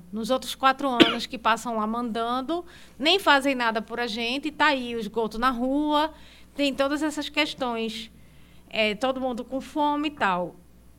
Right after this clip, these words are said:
E agora não tem muito isso, né? Porque o pró-, o, o povo dizia isso às vezes na cara do candidato.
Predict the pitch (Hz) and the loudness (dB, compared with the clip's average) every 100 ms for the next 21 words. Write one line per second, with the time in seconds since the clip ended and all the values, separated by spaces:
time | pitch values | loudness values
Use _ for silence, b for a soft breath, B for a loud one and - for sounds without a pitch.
0 | - 277 359 311 294 320 370 427 508 508 | -14 -4 -2 2 2 4 2 0 -2 0
1 | 453 392 381 285 254 - 240 247 311 294 | 0 0 2 0 0 -4 -2 -2 -2 -8
2 | - - 311 302 294 294 302 - 277 311 | -16 -10 -8 -2 -2 0 -6 0 4 4
3 | 277 339 359 311 320 - 392 453 415 311 | 4 2 2 2 2 8 8 8 2 -2
4 | 269 254 226 226 226 254 226 220 220 220 | -2 0 2 0 -4 -4 -4 -2 -2 -4
5 | 190 214 214 208 208 202 202 185 175 170 | -6 -4 -4 -6 -8 -6 -6 -6 -6 -8
6 | 170 | -10